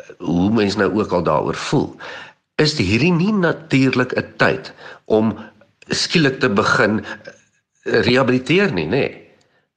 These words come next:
Of om op die waterkar te klim as jy, as jy iemand is wat gereeld gedrink het nie en dit so half funksioneel was nie. Nou, alkohol is bietjie meer en het meer om die lyf as sigarette,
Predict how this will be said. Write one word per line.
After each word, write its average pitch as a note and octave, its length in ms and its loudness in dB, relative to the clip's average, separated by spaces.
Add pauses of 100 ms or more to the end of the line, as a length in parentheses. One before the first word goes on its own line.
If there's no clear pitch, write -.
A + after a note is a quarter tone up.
(160)
Of A#2 180 0
om A2+ 220 2
op F#2 180 -2
die A#2 100 2
waterkar A2 600 0
te G2 100 -2
klim D#2 340 -2 (280)
as - 360 0
jy, F#2 480 2
as G2 220 0
jy G2 160 2
iemand A2 280 -2
is F#2 100 -2
wat F#2+ 160 -2
gereeld G2+ 500 0
gedrink C#2+ 400 -2
het - 180 -6
nie - 120 -6
en F2 140 -4
dit D#2+ 180 -2
so - 140 -2
half E2 200 0
funksioneel F2 640 -2
was - 280 -6
nie. - 80 -20 (540)
Nou, G2+ 240 0 (420)
alkohol F3 400 2
is C3+ 140 -2
bietjie A#2 280 -2
meer F2 640 -2 (1080)
en G2 120 0
het G2+ 140 -2
meer G#2 320 2
om B2+ 200 0
die G#2+ 120 0
lyf F#2 500 0
as F2+ 200 -2
sigarette, F2+ 640 0